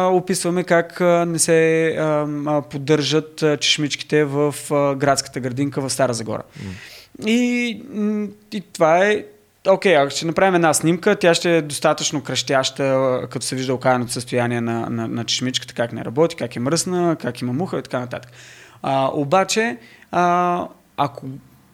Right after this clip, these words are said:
Speaker 1: опишем това нещо и в следващия момент кажем, „Абе, това момиче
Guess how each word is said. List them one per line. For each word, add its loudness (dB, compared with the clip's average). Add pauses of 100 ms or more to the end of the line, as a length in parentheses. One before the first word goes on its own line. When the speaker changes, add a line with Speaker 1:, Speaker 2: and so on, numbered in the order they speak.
(300)
Speaker 1:
опишем 0
това 2
нещо 0
и -6
в -6
следващия 0
момент -2 (200)
кажем, 2 (340)
„Абе, 4
това 2
момиче 4